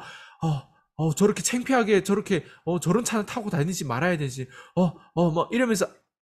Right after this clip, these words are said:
아끼는 거에 대해서 더 강력한 믿음을 가지게끔 만드는 게 이 사회라는 거예요.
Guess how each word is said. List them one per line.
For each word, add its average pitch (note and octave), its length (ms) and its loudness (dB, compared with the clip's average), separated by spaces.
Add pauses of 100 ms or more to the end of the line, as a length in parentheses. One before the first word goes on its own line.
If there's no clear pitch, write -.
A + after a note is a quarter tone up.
(160)
아끼는 C4+ 600 0
거에 A3+ 320 6
대해서 F3 380 -2
더 E3 200 0
강력한 D#3 540 -4
믿음을 A3+ 360 -2
가지게끔 A2 520 -6
만드는 B2 520 -2
게 A#2 100 -2
이 A2 100 0
사회라는 D3+ 640 0
거예요. E2+ 340 -6